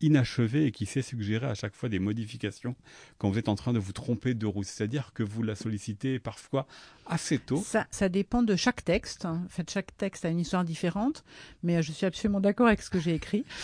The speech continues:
Speaker 1: Heureusement.
Speaker 2: Euh, pour moi, cette relation-là, elle est extrêmement riche parce qu'elle est très,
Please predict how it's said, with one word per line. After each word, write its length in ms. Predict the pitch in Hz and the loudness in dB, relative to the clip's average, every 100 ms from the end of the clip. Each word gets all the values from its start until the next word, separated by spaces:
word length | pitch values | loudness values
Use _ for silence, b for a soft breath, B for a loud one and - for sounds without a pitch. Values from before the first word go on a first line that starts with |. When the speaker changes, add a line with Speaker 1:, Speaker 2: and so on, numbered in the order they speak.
| B | B
Speaker 1:
Heureusement. 360 | 139 120 110 107 | 8 8 8 8
Speaker 2:
Euh, 240 | 107 170 | 8 10
pour 140 | 165 214 | 10 10
moi, 180 | 226 | 10
cette 160 | 220 196 | 8 6
relation-là, 600 | - 190 185 196 185 175 | 4 4 4 2 2 2
elle 100 | 156 | 2
est 220 | 156 156 | 2 2
extrêmement 520 | - 202 - - 190 185 | 0 -2 -2 0 2 4
riche 200 | 240 - | 2 4
parce 180 | 185 | 0
qu'elle 180 | - 170 | 2 0
est 120 | 165 | 0
très, 440 | - - 233 247 | 0 2 6 4